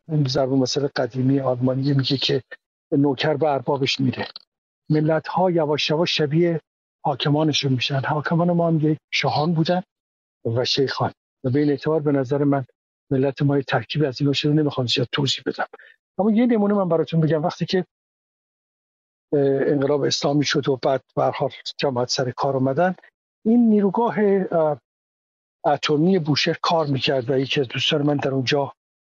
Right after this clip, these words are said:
کار می‌کرد. گفتش که خب فرانسوی‌ها رفتن، انگلیسی‌ها رفتن، آلمانی‌ها خیلی تلاش داشتن بمونن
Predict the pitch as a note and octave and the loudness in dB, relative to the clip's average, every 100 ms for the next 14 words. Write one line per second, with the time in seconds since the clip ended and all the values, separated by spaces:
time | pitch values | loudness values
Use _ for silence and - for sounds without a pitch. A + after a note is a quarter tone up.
0 | _ _ - D#3+ C#3+ B2+ A2+ C3+ - - | _ _ -2 0 2 0 0 -2 -4 -6
1 | - - _ _ _ _ _ _ _ _ | -10 -12 _ _ _ _ _ _ _ _
2 | _ G#3 - A#3 - A3 G#3 G3 G3+ - | _ -4 0 0 0 2 2 2 -2 -2
3 | - F#3 E3+ F3 E3 F3 E3 E3+ D#3 C#3+ | 0 0 0 0 2 2 2 2 2 2
4 | C#3 - F#3+ G3+ - G3+ G3 F#3+ G3 G3+ | 0 0 0 0 0 0 2 2 2 2
5 | - - - G#3 - E3 F3 - F3 F#3+ | 0 -2 -4 -4 -4 -2 -2 -2 -2 0
6 | E3 B2+ D#3+ C3 - | -2 0 0 -2 -4